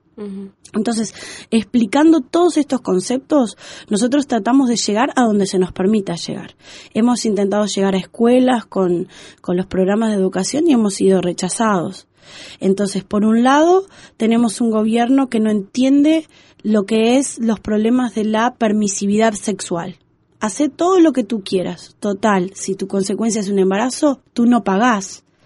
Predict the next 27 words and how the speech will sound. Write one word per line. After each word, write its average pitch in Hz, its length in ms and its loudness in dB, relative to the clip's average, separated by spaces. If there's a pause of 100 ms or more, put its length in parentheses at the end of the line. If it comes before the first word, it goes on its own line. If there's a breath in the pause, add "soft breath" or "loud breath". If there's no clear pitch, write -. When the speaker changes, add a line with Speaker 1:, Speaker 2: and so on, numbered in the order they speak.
(280 soft breath)
Speaker 2:
Es 220 120 -2
básicamente 302 720 2
el 233 100 2
mensaje 226 460 0
que 226 100 -2
el, 208 260 -2
que 214 120 -4
el 196 60 0
gobierno 247 360 2
está 214 200 -6
dando. 220 440 0 (240 loud breath)
Estas, 240 400 -4 (260 loud breath)
estas 262 300 0
soluciones, 233 1120 2
entre 196 320 -2
comillas, 247 720 -4 (840 soft breath)
dicen, 226 420 0
"Bueno, 226 280 0
si 196 180 -4
hay 269 120 2
algún 262 220 4
problema, 247 460 0
tú 269 280 0
no 240 160 4
vas 202 240 -4
a 190 80 -10
pagar". - 300 -10